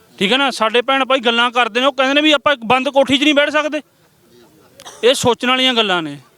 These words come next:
ਮੈਂ ਤਾਂ ਬਸ ਹੱਥ ਜੋੜ ਕੇ ਇਹੀ ਬੇਨਤੀ ਕਰਦਾ ਸਾਰੀ ਸੰਗਤ ਨੂੰ ਵੀ ਆਪਦੇ ਗੁਰੂ ਪਿੱਛੇ ਖੜੋ। ਮੈਂ ਨਹੀਂ ਕਹਿੰਦਾ ਮੇਰੇ ਭਾਈ ਪਿੱਛੇ ਖੜੋ, ਉੱਥੇ ਤਾਂ ਆਪਦਾ ਹੋ ਜਾਊਗਾ, ਪਰ ਗੁਰੂ ਪਿੱਛੇ ਖੜੋ।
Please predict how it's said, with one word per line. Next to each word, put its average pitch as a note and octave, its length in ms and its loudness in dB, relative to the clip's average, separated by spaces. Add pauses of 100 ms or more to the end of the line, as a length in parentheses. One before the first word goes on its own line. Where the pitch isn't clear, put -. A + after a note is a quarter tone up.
(240)
ਮੈਂ G#3+ 200 -2
ਤਾਂ C4 160 0
ਬਸ B3+ 200 -2
ਹੱਥ B3 280 -2
ਜੋੜ B3 240 2
ਕੇ C4 220 2
ਇਹੀ B3 180 2
ਬੇਨਤੀ A#3+ 360 -2
ਕਰਦਾ A3+ 280 0
ਸਾਰੀ A#3 240 -2
ਸੰਗਤ A#3 340 -4
ਨੂੰ A#3+ 200 -4 (400)
ਵੀ A3+ 200 2
ਆਪਦੇ C4+ 300 2
ਗੁਰੂ B3+ 300 2
ਪਿੱਛੇ C4 280 0
ਖੜੋ। G3 360 -2 (560)
ਮੈਂ F#3+ 180 -2
ਨਹੀਂ A#3 80 -4
ਕਹਿੰਦਾ C4 140 0
ਮੇਰੇ C4 140 2
ਭਾਈ C4+ 220 -2
ਪਿੱਛੇ A3 260 -4
ਖੜੋ, E3+ 280 -2 (420)
ਉੱਥੇ B3+ 240 2
ਤਾਂ C4 160 2
ਆਪਦਾ B3+ 260 2
ਹੋ C4 140 -2
ਜਾਊਗਾ, C4 300 -2 (340)
ਪਰ C4 160 2
ਗੁਰੂ B3 280 2
ਪਿੱਛੇ C4 280 0
ਖੜੋ। F#3 260 -6